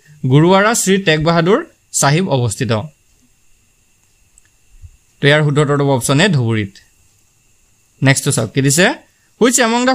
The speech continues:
ফলোয়িং ইথনিক কমিউনিটি অফ আছাম চেলিব্ৰেটেড দ্য বিচ-, বুচু ফেষ্টিভেল? অসমৰ তলৰ কোন, উল্লেখ কৰা কোনটো জনগোষ্ঠীয়ে বা কোনটো সম্প্ৰদায়ে বুচু উৎসৱ উদযাপন কৰে?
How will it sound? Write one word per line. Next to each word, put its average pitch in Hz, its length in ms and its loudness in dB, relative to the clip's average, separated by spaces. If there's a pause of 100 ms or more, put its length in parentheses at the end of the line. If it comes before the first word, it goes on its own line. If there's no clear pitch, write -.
ফলোয়িং 214 480 0
ইথনিক 208 460 2
কমিউনিটি 196 380 0
অফ 208 120 2
আছাম 165 500 0 (440)
চেলিব্ৰেটেড 214 580 2
দ্য 170 280 0
বিচ-, 147 400 0
বুচু 151 380 2
ফেষ্টিভেল? 135 560 -2 (420)
অসমৰ 190 440 2
তলৰ 185 280 0
কোন, 214 340 -4
উল্লেখ 196 240 0
কৰা 226 160 0
কোনটো 233 280 -2
জনগোষ্ঠীয়ে 220 520 0 (380)
বা 139 60 0
কোনটো 190 280 2
সম্প্ৰদায়ে 190 420 2
বুচু 143 360 2
উৎসৱ 220 400 0
উদযাপন 139 460 -2
কৰে? 123 260 -2